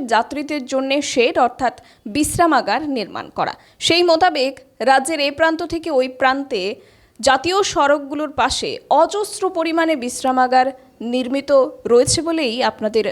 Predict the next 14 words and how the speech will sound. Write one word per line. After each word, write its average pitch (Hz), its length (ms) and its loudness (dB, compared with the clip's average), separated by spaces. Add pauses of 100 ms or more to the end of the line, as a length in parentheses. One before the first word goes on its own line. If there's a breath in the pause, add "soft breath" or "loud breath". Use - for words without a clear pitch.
(140)
চোখে 285 280 0
পড়বে। - 340 -10 (400)
কিন্তু 294 320 0 (600 loud breath)
সেই 359 320 2 (100)
বিশ্রামাগারগুলির 311 1120 0
মধ্যে 262 340 0 (140)
কটাই 277 440 4
বা 233 180 4 (420 loud breath)
বিশ্রামের 339 720 0 (240)
যোগ্য 262 360 0 (120)
অবস্থায় 330 600 -2
রয়েছে, 302 400 -4 (300)
সেদিকে 302 460 -2
কি 226 200 -2